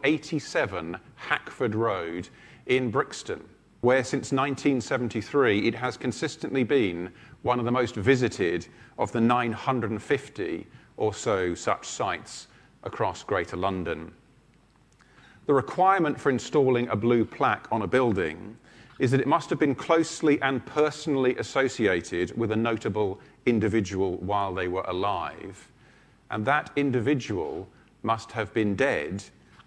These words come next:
for more than twenty years. And so today, these blue plaques are a visible history of London, helping to connect the physical buildings that we see all around us today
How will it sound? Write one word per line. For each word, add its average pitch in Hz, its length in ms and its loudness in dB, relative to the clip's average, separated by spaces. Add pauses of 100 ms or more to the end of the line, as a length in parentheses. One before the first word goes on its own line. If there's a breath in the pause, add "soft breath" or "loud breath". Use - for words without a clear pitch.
for - 180 -2
more 101 500 2 (420 soft breath)
than 107 160 -2
twenty 90 640 -4 (220)
years. 85 800 -4 (840)
And 139 120 0
so 151 120 0
today, 131 520 2
these 123 340 2
blue 127 300 4
plaques 123 440 0
are 123 240 2
a 127 60 2
visible 135 480 2
history - 640 -2
of 104 120 -2
London, 98 560 -2 (300 loud breath)
helping 180 340 2
to 143 100 -2
connect - 440 -2
the 135 80 0
physical 165 520 2
buildings 104 580 2
that - 120 -6
we 117 140 2
see 117 300 2
all 117 240 0
around 107 360 0
us - 320 -2 (280 loud breath)
today 98 640 0